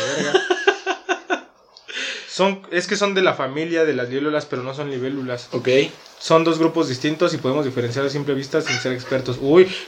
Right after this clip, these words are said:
Speaker 1: pues yo les
Speaker 2: ¿Cómo?
Speaker 1: dije libélula.
Speaker 2: <laughs> Que nos digan cómo.
Speaker 1: Los cabritos del diablo cierran las alas y las colocan de manera vertical cuando están reposando el vuelo. Ah, entonces sí los que yo vi son cabritos del diablo.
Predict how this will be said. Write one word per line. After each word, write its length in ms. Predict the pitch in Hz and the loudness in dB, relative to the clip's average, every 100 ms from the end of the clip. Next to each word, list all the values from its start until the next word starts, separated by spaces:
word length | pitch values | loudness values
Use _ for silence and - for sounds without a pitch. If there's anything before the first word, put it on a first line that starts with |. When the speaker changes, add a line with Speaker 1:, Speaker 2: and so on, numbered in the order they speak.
| - | -10
Speaker 1:
pues 120 | 139 | -2
yo 100 | 180 | 0
les 100 | 180 214 | 2 2
Speaker 2:
¿Cómo? 220 | 226 226 | 2 4
Speaker 1:
dije 140 | 175 | 4
libélula. 500 | 170 180 247 254 220 220 | 2 2 2 2 4 4
Speaker 2:
<laughs> 60 | 226 | 2
Que 60 | |
nos 180 | 190 196 | 0 -2
digan 380 | 190 208 190 160 | -2 0 -2 -2
cómo. 420 | 180 190 208 208 | 0 0 2 2
Speaker 1:
Los 100 | 202 | 2
cabritos 320 | 175 185 220 | 2 2 2
del 160 | 190 139 | 0 0
diablo 300 | 160 170 185 | 0 2 0
cierran 380 | 180 175 185 165 | 0 0 2 0
las 200 | 127 160 | 0 2
alas 240 | 170 180 | 2 0
y 60 | 151 | -4
las 160 | 123 | -6
colocan 340 | 139 131 147 151 | -4 -4 -2 -2
de 80 | |
manera 240 | 131 123 139 | -4 -4 -2
vertical 480 | 135 127 123 135 131 | -2 -4 -4 -4 -2
cuando 220 | 139 120 | -2 -2
están 180 | 131 127 | -2 -4
reposando 380 | 127 - 127 | -4 -8 -6
el 60 | 127 | -4
vuelo. 160 | 131 131 - - | -4 -6 -10 2
Ah, 140 | 139 | 4
entonces 240 | 151 151 151 | 4 2 2
sí 60 | |
los 160 | 151 147 | 2 2
que 80 | 123 | 0
yo 100 | 123 | -2
vi 80 | |
son 140 | 123 127 | -2 -4
cabritos 320 | 123 120 123 | -4 -4 -6
del 120 | 117 | -6
diablo. 200 | 117 113 | -8 -10